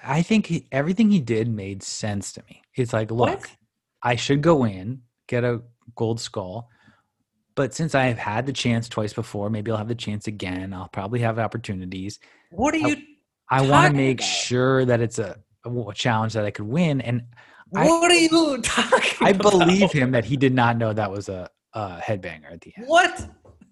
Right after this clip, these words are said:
Speaker 1: I, I don't think he thought it was.
Speaker 2: His quote was, "This looks janky
Speaker 1: Janky.
Speaker 2: as hell," and you
Speaker 1: Yeah.
Speaker 2: don't ex-, you didn't, this time, T J, you didn't, you've neglected to explain what the
Speaker 1: <laughs>
Speaker 2: rules are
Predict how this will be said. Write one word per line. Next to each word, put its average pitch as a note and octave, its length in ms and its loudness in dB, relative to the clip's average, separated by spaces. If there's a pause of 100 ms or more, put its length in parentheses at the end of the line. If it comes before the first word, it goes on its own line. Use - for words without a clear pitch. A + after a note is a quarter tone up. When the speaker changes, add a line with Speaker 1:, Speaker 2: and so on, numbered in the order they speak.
(360)
Speaker 1:
I, D3+ 240 4
I D3 160 4
don't D3 320 4
think C#3 180 0
he B2+ 100 -2
thought G2+ 280 -2
it D#2 120 -12
was. - 400 -20 (920)
Speaker 2:
His F#3+ 200 -4
quote G#3+ 340 4
was, C#3+ 460 2 (280)
"This D#3+ 380 -2
looks E3 500 -4 (180)
janky F3 600 -2
Speaker 1:
Janky. D#3+ 40 -2
Speaker 2:
as D3+ 140 -2
hell," G#2 520 -2
and C3 120 -2
you A2 80 0
Speaker 1:
Yeah. A#2+ 260 -8
Speaker 2:
don't E3+ 260 0
ex-, E3+ 160 -6
you D#3 80 -12
didn't, F#3 480 0
this G#3 180 4
time, F3 260 0
T E3+ 140 -2
J, D#3 160 2
you D3 120 -2
didn't, D#3+ 340 0
you've C#3+ 200 -6
neglected D3 480 0
to C#3 60 2
explain D3 640 0
what C#3+ 160 2
the C#3 60 0
Speaker 1:
<laughs> C3 140 -2
Speaker 2:
rules F3+ 240 0
are G2+ 480 -4